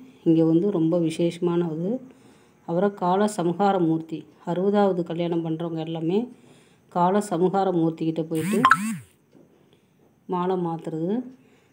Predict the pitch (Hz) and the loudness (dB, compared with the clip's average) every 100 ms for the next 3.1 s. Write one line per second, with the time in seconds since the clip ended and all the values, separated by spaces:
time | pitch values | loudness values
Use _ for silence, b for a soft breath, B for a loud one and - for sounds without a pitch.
0 | b - 170 175 170 165 160 160 196 185 | b -10 -4 0 0 -2 -4 -4 -2 -2
1 | 175 175 170 160 156 170 233 180 180 175 | -2 -4 -6 -8 -6 -4 -4 -6 -6 -6
2 | 170 160 165 170 180 226 214 175 156 160 | -6 -6 -4 -2 -2 -4 -8 -8 -6 -6